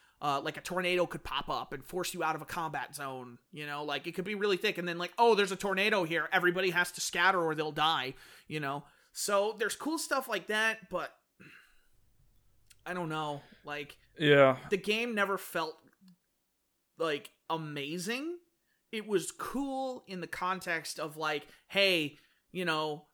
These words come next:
Speaker 1: Battle Royale is a kind of a budding genre. I think they had, like, up to fifty or sixty players they could put in a server. Maybe it's more now. But it, it was fun. There were some abilities I wasn't crazy about. Like, you know, anytime you can turn invisible is, like,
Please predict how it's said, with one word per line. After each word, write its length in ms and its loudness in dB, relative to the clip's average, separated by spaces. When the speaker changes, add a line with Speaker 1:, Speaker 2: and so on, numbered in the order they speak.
Speaker 1:
Battle 300 6
Royale 440 4
is 120 -4
a 180 -2
kind 260 -6
of 60 -6
a 60 -6
budding 340 -4
genre. 360 -2
I 60 -4
think 180 -10
they 120 -4
had, 280 0
like, 140 -6
up 100 -10
to 80 -14
fifty 340 -10
or 40 -8
sixty 340 -8
players 420 -4
they 80 -6
could 140 -14
put 120 -2
in 40 2
a 40 -2
server. 320 -6
Maybe 280 -6
it's 140 -10
more 200 -8
now. 280 -6
But 300 0
it, 220 2
it 160 -6
was 220 -4
fun. 640 -6
There 140 0
were 60 0
some 220 -2
abilities 500 0
I 80 -2
wasn't 260 -6
crazy 340 -8
about. 260 -4
Like, 240 -10
you 200 -12
know, 140 -10
anytime 420 -8
you 60 -16
can 100 -14
turn 200 -10
invisible 580 -12
is, 220 -20
like, 320 -20